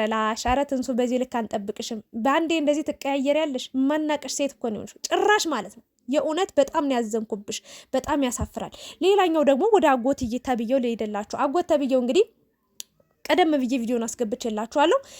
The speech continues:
እ፣ የሆነ ቤት ገብቶ በራሷ ቻናል ላይ የተለቀቀው፣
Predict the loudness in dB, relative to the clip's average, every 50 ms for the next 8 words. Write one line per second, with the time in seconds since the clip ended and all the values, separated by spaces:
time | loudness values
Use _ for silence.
0 | -20 -14 -8 -4 -2 -2 -2 0 2 4 6 6 6 6 4 2 0 0 -2 0
1 | 0 0 -2 -2 -2 0 2 2 2 2 0 _ _ _ _ _ _ 0 4 6
2 | 6 6 4 4 2 0 0 -2 -2 -2 -4 -4 -4 -4 -4 -4 -4 -6 -6 -6
3 | -4 -4 -6